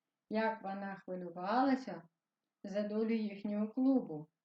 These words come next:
Чи захочуть подруги миритися, змінитися в рекламі, зніматися в рекламі, чи до віку будуть ображатися,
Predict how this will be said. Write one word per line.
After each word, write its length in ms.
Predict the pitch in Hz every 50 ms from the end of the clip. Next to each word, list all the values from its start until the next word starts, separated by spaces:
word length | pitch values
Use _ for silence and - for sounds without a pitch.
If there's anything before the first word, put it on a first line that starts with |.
| _ _ _ _ _ _ _ _ _ _ _ _ _ _ - - - _ _ _ _ _ _ _ _ _ _ _ _ _ _ _
Чи 180 | - - 233 240
захочуть 640 | 262 311 302 311 359 392 392 392 381 - - -
подруги 440 | 254 254 269 277 277 285 285 285 285
миритися, 960 | 254 240 226 214 208 220 240 269 269 269 320 302 311 - 311 311 311 320 311 311 - _ _ _ _
змінитися 920 | 220 214 - 233 220 208 202 190 185 190 202 202 240 247 240 240 - 262
в 60 | 254 254
рекламі, 760 | 269 269 262 - 254 240 240 240 240 240 233 233 226 - - -
зніматися 640 | 208 226 240 240 247 254 262 262 269 247 - 226 208
в 60 | 208
рекламі, 680 | 196 185 175 - - 185 190 202 214 220 220 220 220 214 _ _ _ _ _ _ - - -
чи 140 | - 349 359
до 80 | 339 359
віку 420 | 349 277 294 311 302 302 - 294
будуть 360 | 262 277 277 262 269 262 269
ображатися, 1040 | 269 247 247 254 262 262 - 226 220 220 226 226 226 220 214 214 - 208 202 202 208